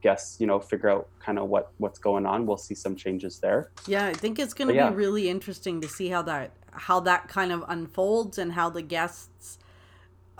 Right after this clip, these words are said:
Speaker 2: you know, work with Disney on, on all of these things, and, and,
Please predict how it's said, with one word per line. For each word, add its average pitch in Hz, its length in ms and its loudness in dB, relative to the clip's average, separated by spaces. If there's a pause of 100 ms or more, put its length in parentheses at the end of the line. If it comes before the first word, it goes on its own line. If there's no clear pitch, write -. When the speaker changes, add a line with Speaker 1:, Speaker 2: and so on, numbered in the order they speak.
(120)
Speaker 2:
you 220 160 0
know, 196 100 4
work 190 420 0
with 202 200 0
Disney 170 440 -2
on, 156 340 -2
on 185 220 0
all 170 260 2
of 147 120 -6
these 160 260 -8
things, 151 400 -8
and, 151 340 -8
and, 165 300 -8